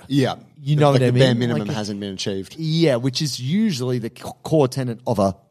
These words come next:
Speaker 2: warm-up. Elevate your body temperature, get a bit of adrenaline going so that your tissues are more elastic,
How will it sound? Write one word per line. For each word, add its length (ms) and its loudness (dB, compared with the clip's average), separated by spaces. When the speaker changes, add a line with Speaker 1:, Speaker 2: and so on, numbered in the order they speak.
Speaker 2:
warm-up. 560 0
Elevate 380 -4
your 80 -10
body 180 0
temperature, 460 -2
get 140 6
a 40 4
bit 180 0
of 80 -2
adrenaline 300 -2
going 320 0
so 260 4
that 160 0
your 140 -4
tissues 400 -6
are 80 -8
more 220 0
elastic, 560 -4